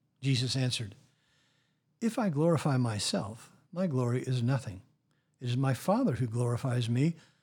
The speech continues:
of whom you say that he is your God. But you have not known him. I know him. If I said, 'I do not know him,' I should be a liar like you.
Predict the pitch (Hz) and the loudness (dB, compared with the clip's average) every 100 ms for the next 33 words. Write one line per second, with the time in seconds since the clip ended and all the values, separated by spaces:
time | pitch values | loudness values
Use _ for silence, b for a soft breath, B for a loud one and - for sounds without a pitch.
0 | - 113 170 170 151 175 180 202 190 147 | -10 2 4 4 4 2 2 0 -2 0
1 | 165 170 180 226 208 135 98 95 - _ | 2 2 2 2 2 0 0 -6 -14 _
2 | _ _ _ _ 127 123 120 113 117 117 | _ _ _ _ -6 -2 0 0 -2 -2
3 | 123 131 165 107 110 135 - _ _ - | 0 2 2 2 -2 -6 -12 _ _ -4
4 | 139 202 139 143 170 104 123 143 - _ | 2 4 6 4 4 0 -4 -8 -14 _
5 | _ _ _ - - 262 - 156 139 - | _ _ _ -12 -2 0 2 2 0 -2
6 | 123 113 107 131 190 208 95 120 110 110 | -6 -6 -4 4 6 6 2 -6 -4 -2
7 | 151 - 120 113 131 117 135 143 113 107 | -4 -4 -4 -4 -6 -6 -4 -2 -2 -4
8 | 127 135 151 - 196 226 92 | -4 -2 -4 0 2 2 -2